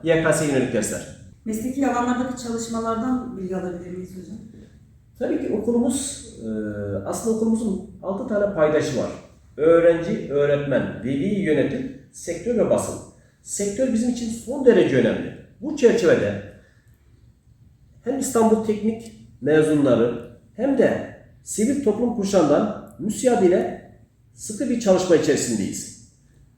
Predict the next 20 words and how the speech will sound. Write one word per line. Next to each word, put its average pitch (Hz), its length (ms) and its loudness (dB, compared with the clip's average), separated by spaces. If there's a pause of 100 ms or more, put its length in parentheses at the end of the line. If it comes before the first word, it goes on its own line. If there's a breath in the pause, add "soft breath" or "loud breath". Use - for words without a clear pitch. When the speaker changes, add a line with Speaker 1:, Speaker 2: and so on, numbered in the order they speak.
(460)
Speaker 1:
müsiad'daki 226 600 4
reel 202 200 4
sektör - 580 2
temsilcileri 160 840 2 (360)
zaman 147 340 -2
zaman 220 280 2
okulumuza 202 280 -2
gelerek 226 560 0 (220)
çocuklarımızla 220 580 -2
beraber 202 420 0
takım 196 220 -4
çalışması 160 460 -4
yapmaktadırlar. 101 1040 -8 (760 soft breath)
Dolayısıyla 190 680 0 (200)
erken 156 380 0
yaşlarda 233 760 2 (720)
reel 175 280 0
sektördeki 180 640 0 (180)
olanları 165 720 2 (600)
görmektedirler. 123 800 -2